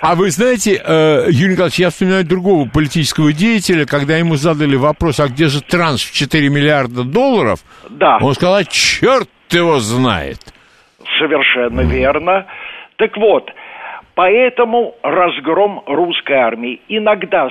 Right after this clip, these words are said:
Speaker 2: судорожно ради того только, чтобы спасти Западный фронт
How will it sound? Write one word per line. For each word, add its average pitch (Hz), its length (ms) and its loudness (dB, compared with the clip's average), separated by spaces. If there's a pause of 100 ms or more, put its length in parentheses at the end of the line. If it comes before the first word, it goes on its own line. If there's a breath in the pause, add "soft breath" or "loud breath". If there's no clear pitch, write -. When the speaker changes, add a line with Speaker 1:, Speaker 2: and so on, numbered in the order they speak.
(140)
Speaker 2:
судорожно 135 720 -2
ради 185 460 0
того 190 420 0
только, 165 400 -2
чтобы 165 400 0 (160)
спасти 170 800 -2 (720 loud breath)
Западный 147 560 0
фронт 220 480 0